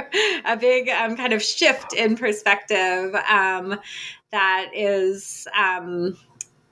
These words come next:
kind of a, a centerpiece of, like, the study of memory today is understanding this, um, this shift in society's orientations from being kind of, um, oriented toward the future and, you know, rooted in ideas of, like,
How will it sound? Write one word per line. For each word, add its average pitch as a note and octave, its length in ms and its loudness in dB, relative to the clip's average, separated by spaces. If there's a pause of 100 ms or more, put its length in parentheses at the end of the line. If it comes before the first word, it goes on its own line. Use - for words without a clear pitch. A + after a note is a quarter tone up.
(240)
kind D#4+ 140 0
of B3 80 -2
a, G#3 300 0
a G#3 40 0
centerpiece A3+ 560 2
of, F#3 80 0
like, F#3 160 0
the F#3 80 0
study G3 460 2
of F3 160 -4
memory F3 420 2
today E3+ 540 2
is E3 120 -4
understanding E3+ 1200 0
this, E3+ 480 -2 (120)
um, E3+ 280 0 (480)
this G#3+ 260 0
shift - 460 -2
in G#3 260 2
society's G#3 600 -2
orientations G#3 960 0
from F#3+ 160 -2
being F#3+ 220 0
kind F#3 180 -2
of, F3 380 2
um, F3+ 220 4
oriented A3 520 0
toward F3+ 180 -6
the F3 80 -4
future F#3+ 1000 2
and, F3 440 0 (180)
you G3+ 100 0
know, F3 200 2
rooted G3+ 280 4
in F#3 140 2
ideas F3+ 440 0
of, F3 140 0
like, D#3 280 2